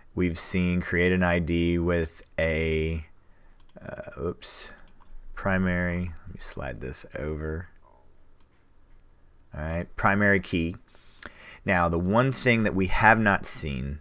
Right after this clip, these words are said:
the constraint, this is called a constraint of unique. So we're saying that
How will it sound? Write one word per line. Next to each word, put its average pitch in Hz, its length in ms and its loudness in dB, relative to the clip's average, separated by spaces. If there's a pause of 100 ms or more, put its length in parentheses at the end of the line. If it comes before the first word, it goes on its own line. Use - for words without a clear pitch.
(120)
the 80 460 0
constraint, - 800 -4
this 85 260 -2
is 92 360 0 (320)
called 82 260 0
a 80 80 0
constraint - 720 -8 (840)
of 85 360 2
unique. 85 520 -2
So - 180 0
we're 95 200 4
saying 92 580 4
that 78 580 0